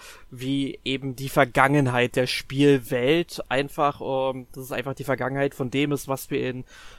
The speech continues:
ähm, Diamant und Perl dann eben gesehen haben. Und zeitlich könnte man es, natürlich, wenn man diese ganzen <laughs> Fantasy-Elemente mal beiseite lässt,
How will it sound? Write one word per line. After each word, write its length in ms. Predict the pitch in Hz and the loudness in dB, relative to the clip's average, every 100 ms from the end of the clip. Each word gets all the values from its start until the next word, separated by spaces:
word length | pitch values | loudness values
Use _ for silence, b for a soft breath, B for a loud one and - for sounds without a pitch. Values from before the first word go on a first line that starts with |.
| b - | b -2
ähm, 520 | 131 127 127 127 - - - - | 0 0 -2 -6 -10 -16 -20 -2
Diamant 360 | 135 131 139 147 | 0 2 0 -2
und 160 | 135 | -6
Perl 220 | - 131 135 | -4 0 0
dann 120 | 131 | 0
eben 240 | 127 127 | -6 -6
gesehen 400 | 123 117 131 147 | -6 -4 -2 0
haben. 180 | 160 156 | 0 -2
Und 240 | 147 - | -4 -8
zeitlich 600 | - 127 139 - 170 - - | -10 0 0 2 -2 -4 -4
könnte 420 | 151 175 196 160 | 0 2 0 0
man 240 | 135 143 | 0 0
es, 300 | 165 175 - | -2 -4 -10
natürlich, 500 | 123 120 135 123 - - | -12 -8 -6 -8 -10 -8
wenn 140 | 120 | -8
man 140 | 120 120 | -6 -8
diese 180 | 120 127 | -8 -6
ganzen 320 | 127 - 127 | -6 -6 -6
<laughs> 0 | |
Fantasy-Elemente 1300 | - 156 165 180 151 165 170 170 160 147 170 175 | 4 6 8 4 4 2 6 6 6 4 2 0
mal 180 | 151 147 | 0 2
beiseite 520 | 139 135 131 147 - | 2 2 2 0 0
lässt, 300 | 131 139 - | -2 -4 -4